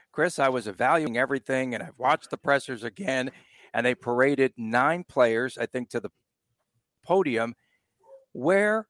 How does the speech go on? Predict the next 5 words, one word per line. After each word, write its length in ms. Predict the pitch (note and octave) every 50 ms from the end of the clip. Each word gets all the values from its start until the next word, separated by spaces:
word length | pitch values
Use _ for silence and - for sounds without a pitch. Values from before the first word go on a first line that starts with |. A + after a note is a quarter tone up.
| _ -
was 520 | - D3 D3+ D3+ D3+ D3+ D3 - - - _ _ -
Dadonov? 560 | C3 B2 C3 B2+ B2 B2 A#2 G2 F#2+ F2+ - - - _ _ _ _ _ _ _ _ _ _ _ _ _ _
He 120 | - D3 A3 C4 - _ -
was 120 | D4 -
absent. 500 | B2 A2+ G#2+ - - - A#2+ C3+ F#3+ -